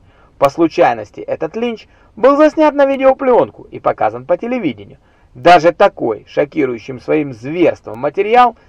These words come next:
не изменил европейского видения проблемы. Арафат же заявил, что хоть все и произошло в его полицейском участке,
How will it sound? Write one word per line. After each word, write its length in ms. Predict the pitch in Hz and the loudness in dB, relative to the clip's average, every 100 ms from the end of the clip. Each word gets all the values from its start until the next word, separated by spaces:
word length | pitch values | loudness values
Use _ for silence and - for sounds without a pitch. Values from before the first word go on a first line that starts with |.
| _ _ | _ _
не 340 | 247 262 240 | -4 0 2
изменил 680 | 208 151 147 120 135 226 233 - _ | 0 -2 -4 -4 -2 0 0 -6 _
европейского 880 | 120 113 90 - 320 554 - 294 277 | -14 -12 -14 -4 0 0 2 4 4
видения 500 | 127 104 101 117 160 | 4 -10 -14 -6 -6
проблемы. 520 | 254 233 113 95 95 _ _ _ | -2 -2 -2 -16 -20 _ _ _
Арафат 420 | - 135 - 302 | -2 -2 2 0
же 120 | 262 254 | 2 2
заявил, 480 | 247 196 127 107 _ _ _ _ | 4 4 0 -12 _ _ _ _
что 140 | - | 2
хоть 160 | 233 175 | 2 0
все 180 | 170 | 0
и 80 | 139 | 0
произошло 600 | 117 127 131 185 320 330 | 2 -2 0 -2 0 0
в 40 | 320 | 2
его 220 | 302 311 | 2 2
полицейском 640 | 294 254 262 254 - 240 | 2 0 2 2 0 -10
участке, 500 | 220 233 226 - 196 | 0 0 0 -4 -18